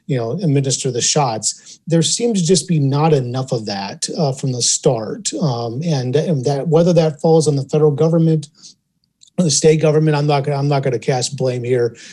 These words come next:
but, uh, but it certainly seems like there was not enough,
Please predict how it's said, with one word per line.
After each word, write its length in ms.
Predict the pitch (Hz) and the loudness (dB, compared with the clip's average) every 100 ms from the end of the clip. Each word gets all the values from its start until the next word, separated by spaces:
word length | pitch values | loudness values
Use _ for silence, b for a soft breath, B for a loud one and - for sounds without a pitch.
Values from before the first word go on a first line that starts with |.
| B | B
but, 340 | 139 139 135 - 175 | 0 2 2 -2 -2
uh, 300 | 131 123 135 | 0 0 0
but 180 | 135 | 2
it 120 | 139 135 | 2 2
certainly 580 | - 185 170 151 143 | 0 2 2 2 0
seems 420 | 131 - 143 131 120 | 0 -2 -2 -2 -4
like 280 | 120 104 | -6 -6
there 220 | 185 151 127 | -2 0 0
was 320 | 123 147 123 | 0 -2 -2
not 480 | 131 147 165 175 170 | -4 0 0 0 -2
enough, 540 | 135 131 127 127 | -2 -2 -4 -6